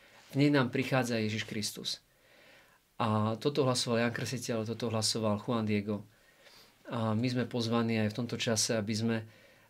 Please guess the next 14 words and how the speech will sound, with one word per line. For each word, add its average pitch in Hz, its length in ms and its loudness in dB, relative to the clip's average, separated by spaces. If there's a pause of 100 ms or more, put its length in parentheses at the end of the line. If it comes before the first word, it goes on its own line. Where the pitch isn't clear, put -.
(120)
o, 113 260 0
ako - 160 -4
si 131 160 2
naozaj 127 320 4
v - 60 -6
takej 117 260 0
tej 113 180 0 (200)
pokore, 139 480 0
jednoduchosti, 120 840 -2
úprimnosti 123 720 -2 (560)
zjavovali 117 560 2
tomuto 107 240 -2
svetu 107 320 -2
Boha 98 320 -6